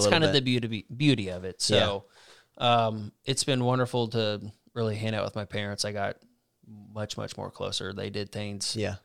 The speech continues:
Speaker 2: that, you know, like, "No, you can't do." And then
Speaker 1: All of a sudden.
Speaker 2: we're like, "Oh, so you guys been doing it? Now we can do it together."
Speaker 1: <laughs>
Speaker 2: Okay, cool. Yeah.
Speaker 1: Finally,
Speaker 2: Awesome. Yeah,
Speaker 1: barriers have
Speaker 2: finally.
Speaker 1: lowered.
Speaker 2: Yeah.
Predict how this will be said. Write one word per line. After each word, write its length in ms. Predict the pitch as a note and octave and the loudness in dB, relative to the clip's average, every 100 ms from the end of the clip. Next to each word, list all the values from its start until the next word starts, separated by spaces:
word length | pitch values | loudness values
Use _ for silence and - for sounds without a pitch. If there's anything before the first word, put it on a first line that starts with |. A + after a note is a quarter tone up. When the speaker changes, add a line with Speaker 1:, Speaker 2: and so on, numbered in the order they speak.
| _ _ _ _ _ _ _ _ - | _ _ _ _ _ _ _ _ -2
Speaker 2:
that, 380 | B2+ A#2 - F3 | 2 4 2 -2
you 80 | D3 | -4
know, 160 | B2 | -2
like, 200 | A#2+ A#2+ | -4 -4
"No, 180 | A3 A#3+ | -2 2
you 160 | G3 F#3 | 2 2
can't 380 | - G3+ F3+ D#3+ | 4 2 2 6
do." 380 | G3 F#3+ D#3 | 8 8 8
And 140 | C3 C3 | 4 2
then 400 | C3 C3 B2+ A#2 - | 2 0 0 -2 -8
Speaker 1:
All 140 | - G#2 | -4 -2
of 80 | G2+ | 0
a 40 | |
sudden. 340 | - A#2 A2 | 2 4 2
Speaker 2:
we're 60 | C3+ | 2
like, 280 | C3 B2 A#2 | 2 2 2
"Oh, 300 | D3 C3 G#2+ G#2+ _ | 2 2 0 -8 _
so 100 | - | -10
you 80 | G#2+ | -6
guys 140 | G#2 | -6
been 140 | G2+ G#2 | -6 -4
doing 200 | A2+ A2+ | -2 -2
it? 140 | G#2+ | -4
Now 180 | G#2+ A2 | -4 -6
we 60 | G#2+ | -6
can 120 | G#2 | -4
do 80 | G#2+ | -4
it 80 | G#2 | 2
together." 360 | A#2+ G#2+ A#2 A#2+ | 4 4 2 6
Speaker 1:
<laughs> 40 | |
Speaker 2:
Okay, 360 | - B2 G3+ A2+ G3 | 6 8 4 6 4
cool. 340 | C#3+ C3 B2 - - | 4 2 -2 -8 -6
Yeah. 420 | C4+ C#4 C#3+ C3+ B2+ | 0 4 6 4 4
Speaker 1:
Finally, 560 | C3 B2 C#3 C#3+ A2+ | 8 10 10 8 6
Speaker 2:
Awesome. 40 | B2+ | 2
Yeah, 260 | A#3+ G#3 D#3+ | 6 10 12
Speaker 1:
barriers 340 | C3+ F#3+ G3 | 12 12 12
have 100 | G3 | 10
Speaker 2:
finally. 120 | F#3 | 12
Speaker 1:
lowered. 300 | E3+ A#2 D#3 | 12 12 10
Speaker 2:
Yeah. 420 | G3 F3 D3+ C#3+ | 12 12 10 6